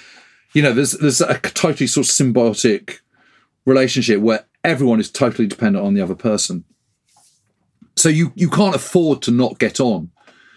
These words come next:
But there were, there are moments of, of extreme tension, and there are moments where there's one crew member who, you know, people don't get on with, and they tend not to last. You know, they tend to be moved on pretty quickly because the s-, you know, the troop commander can see it, or the squadron commander gets wind of it, and they just go, "Right, you know, that,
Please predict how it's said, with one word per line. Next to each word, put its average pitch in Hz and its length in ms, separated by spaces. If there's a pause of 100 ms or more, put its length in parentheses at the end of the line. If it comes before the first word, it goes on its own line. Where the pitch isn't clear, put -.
(200)
But 151 120
there 175 80
were, 185 200
there 175 200
are 220 160
moments 104 380
of, 95 200
of 107 140
extreme 101 360
tension, 107 400
and 131 120
there 139 140
are 147 160
moments 120 380
where 113 280
there's 104 220
one 120 280
crew 120 280
member 107 440
who, 104 120
you 104 380
know, 101 140
people 113 220
don't 110 140
get 107 120
on 104 100
with, 98 140
and 110 80
they 127 100
tend 135 240
not 110 180
to - 80
last. 101 500 (340)
You 117 80
know, 107 80
they 110 80
tend 113 240
to 107 80
be 101 180
moved 101 380
on 98 160
pretty 104 240
quickly 92 440 (300)
because 190 280
the 233 40
s-, 208 160
you 214 180
know, 202 120
the 151 100
troop 202 240
commander 127 300
can 107 160
see 104 240
it, 90 160
or 131 120
the 123 100
squadron 156 340
commander 113 300
gets - 240
wind 95 180
of 90 60
it, 95 100
and 104 80
they 107 40
just 101 140
go, 110 80
"Right, 110 300
you 113 80
know, 113 60
that, 85 180